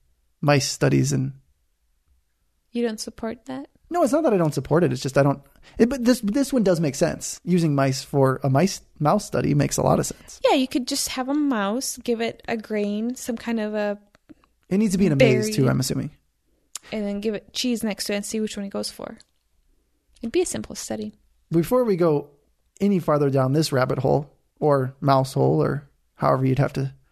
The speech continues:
Speaker 1: have to say it, uh, getting a little bit more back to cheese. And so as we're talking, actually, it's not as much cheese basics. It's more along the lines of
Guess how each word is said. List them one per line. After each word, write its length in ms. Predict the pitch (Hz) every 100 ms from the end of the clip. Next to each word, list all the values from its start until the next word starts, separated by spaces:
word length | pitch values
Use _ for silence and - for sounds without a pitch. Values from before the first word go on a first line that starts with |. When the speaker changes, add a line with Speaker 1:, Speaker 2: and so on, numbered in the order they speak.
| _
Speaker 1:
have 120 | - 143
to 80 |
say 140 | - 143
it, 140 | - - - _ -
uh, 340 | - 156 - 151
getting 240 | 165 165
a 60 | 165
little 160 | 220 170
bit 140 | 175
more 140 | 160 147
back 260 | 147 143
to 120 | 151
cheese. 580 | 135 - 151 202 208 - _ _ _
And 120 | 202
so 100 | 233
as 180 | 240 269
we're 100 | 226
talking, 420 | - 156 170 151
actually, 320 | 143 - 147
it's 120 | 139 202
not 160 | 226
as 100 | 190
much 300 | 175 139 -
cheese 340 | - 185 165 131 - _ -
basics. 560 | 127 135 208 214 -
It's 160 | 151 -
more 320 | 147 151 147
along 280 | 139 139 139
the 100 | 131
lines 260 | 131 135
of 300 | 127 123 117